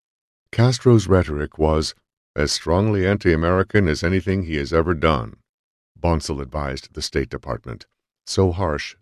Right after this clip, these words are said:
that even the stoic ambassador recommended a public response.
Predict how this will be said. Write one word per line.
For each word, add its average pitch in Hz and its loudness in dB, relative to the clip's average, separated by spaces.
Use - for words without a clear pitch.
that 80 0
even 92 0
the 78 -6
stoic 80 -4
ambassador 80 -8
recommended 67 -8
a - -8
public - -12
response. 62 -10